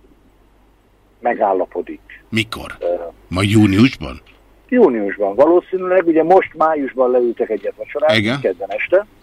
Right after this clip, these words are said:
Speaker 1: ahol, ö, ilyenkor ez egy ilyen orientáló beszélgetés,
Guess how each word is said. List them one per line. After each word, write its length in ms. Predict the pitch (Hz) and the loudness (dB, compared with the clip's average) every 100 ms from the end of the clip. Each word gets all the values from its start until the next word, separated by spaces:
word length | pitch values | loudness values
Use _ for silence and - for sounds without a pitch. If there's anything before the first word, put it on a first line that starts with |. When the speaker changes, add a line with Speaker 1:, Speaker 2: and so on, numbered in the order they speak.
| _ _ _ _ _ _ _ - | _ _ _ _ _ _ _ -2
Speaker 1:
ahol, 580 | 135 127 139 135 131 127 _ _ _ _ _ _ _ | 2 2 2 2 2 -2 _ _ _ _ _ _ _
ö, 40 | 113 - - | -16 -16 -12
ilyenkor 380 | 196 208 175 170 | -6 -4 0 0
ez 100 | 147 | 2
egy 180 | 156 135 | -2 -2
ilyen 160 | 147 143 | -2 0
orientáló 1000 | 170 160 143 120 123 117 110 107 104 101 - | 2 4 4 2 2 2 2 2 0 -2 0
beszélgetés, 1300 | 120 - 127 110 107 101 - 120 139 151 156 151 | -2 2 0 2 0 -2 0 0 0 -2 -4 -4